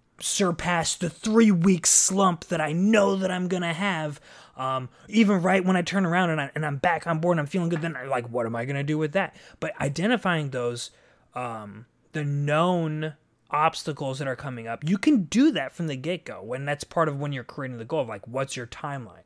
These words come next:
What's the time horizon? What are the big key life events that are happening between now and your projected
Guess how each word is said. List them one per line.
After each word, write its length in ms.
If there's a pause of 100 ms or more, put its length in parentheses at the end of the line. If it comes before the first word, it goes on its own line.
What's 200
the 120
time 300
horizon? 540 (280)
What 240
are 60
the 140
big 640
key 360
life 400
events 360
that 80
are 60
happening 520 (320)
between 580
now 440 (340)
and 320
your 480 (120)
projected 840